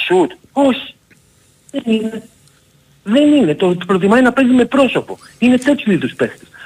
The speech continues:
Αυτό δεν το εκμεταλλεύτηκε ποτέ ο Ολυμπιακός. Γιατί ο Μπαρτζόκας,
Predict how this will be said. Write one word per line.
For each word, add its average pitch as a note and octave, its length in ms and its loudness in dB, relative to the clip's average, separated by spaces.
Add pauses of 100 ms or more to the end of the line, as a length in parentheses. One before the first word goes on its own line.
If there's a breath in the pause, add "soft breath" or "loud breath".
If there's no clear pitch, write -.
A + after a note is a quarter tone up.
Αυτό F3 280 -2
δεν G#3 120 -2
το D4 80 0
εκμεταλλεύτηκε A#3 600 0
ποτέ G3+ 220 -2
ο C#4 40 2
Ολυμπιακός. B2 640 -4 (480 loud breath)
Γιατί D#3 300 0
ο A#3 40 2
Μπαρτζόκας, G#3 520 0